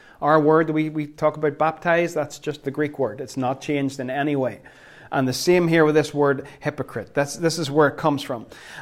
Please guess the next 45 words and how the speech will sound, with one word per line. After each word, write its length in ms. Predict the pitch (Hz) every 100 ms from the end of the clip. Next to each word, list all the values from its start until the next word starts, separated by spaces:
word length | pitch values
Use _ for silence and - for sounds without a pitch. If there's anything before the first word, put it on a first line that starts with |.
| -
And, 300 | 165 165 175
and 160 | 170
it 80 | 170
is 480 | 180 175 156 - - - _ _
used 600 | 143 156 226 240 233 233
in 160 | 208 175
its 160 | 170
original 440 | 160 208 214 214 180
context, 680 | - 175 156 170 156 - 165
used 240 | 180 175
for 200 | - 151
an 220 | 139 131 -
actor 760 | 170 185 190 - 196 196 190 - _ _
in 120 | 156
a 60 | 131
theater 640 | - - 151 135 113 - - _ _ _ -
wearing 300 | 135 131 127
a 60 |
mask. 520 | 127 120 - - - - - - - - - - - _ _ _ _
Now, 140 | 127 127
I 80 | 175
tried 300 | 202 180 139
to 60 |
find 300 | - 151 135
a 40 | 127
picture 500 | 185 180 190 135 135
of 180 | -
a 80 | 131
mask 640 | 131 123 117 131 - - -
to 80 |
have 260 | 147 127 123
as 120 | 117
a 40 | 120
background 500 | 147 175 185 156 135
this 180 | -
morning, 340 | 139 120 117 135
but 160 | 135
when 180 | 135 139
you 120 | 165
Google, 500 | 208 170 160 156 147
do 180 | 147 151
an 120 | 143
image 260 | 139 170 151
search 380 | - 147 139 -
for, 340 | 147 123 113